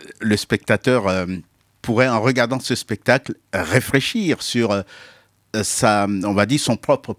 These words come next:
parcours et même aller explorer ses émotions,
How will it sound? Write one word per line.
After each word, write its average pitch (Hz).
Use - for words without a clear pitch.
parcours -
et 190
même 190
aller 165
explorer 170
ses -
émotions, 143